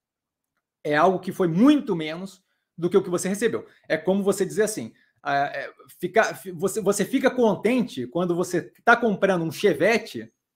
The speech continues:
e o Chevette vem com um som e você não esperava que o som tivesse no carro. É um Chevette, tá caindo aos pedaços, mas você esperava que o Chevette fosse um Chevette, tivesse caindo aos pedaços, e dentro do carro veio um som,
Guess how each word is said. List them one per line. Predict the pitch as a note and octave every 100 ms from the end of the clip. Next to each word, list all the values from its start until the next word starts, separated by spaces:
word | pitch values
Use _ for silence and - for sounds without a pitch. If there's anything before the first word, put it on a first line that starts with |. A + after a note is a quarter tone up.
| _ _ _ _ _ -
e | F#3
o |
Chevette | G#3+ A3+ F3 G#3+ G3
vem | D#3+ A3
com | A3 A3
um | A#3
som | - - A#3+ A#3+ E3+
e |
você | F3 F#3
não | A3
esperava | A#3+ - A#3+ G#3 A#3 A3
que |
o | -
som | A3
tivesse | G#3 A3
no | A#3+
carro. | G3+ C3+
É | D3+
um |
Chevette, | C#3+ G#3 F3 F3 C3+
tá | -
caindo | B2+ C3+ G3
aos | A3+
pedaços, | A3+ D#3+
mas | C#3+
você | D#3+
esperava | G3+ - B3 G#3 B3 A3+ - C3
que | D3
o |
Chevette | - C3+ C#3+
fosse | C#3+ C#3
um | C#3
Chevette, | - C3+ B2+ D3 - _ _ _
tivesse | - E3 D#3+ D#3+
caindo | C#3
aos | D3
pedaços, | F#3+ E3 F3+ -
e | G#3+
dentro | D#3 G3+ C#4 B3
do |
carro | F#3+ A3+ G3
veio | D3+ B3 B3
um |
som, | - - D#3+ A2+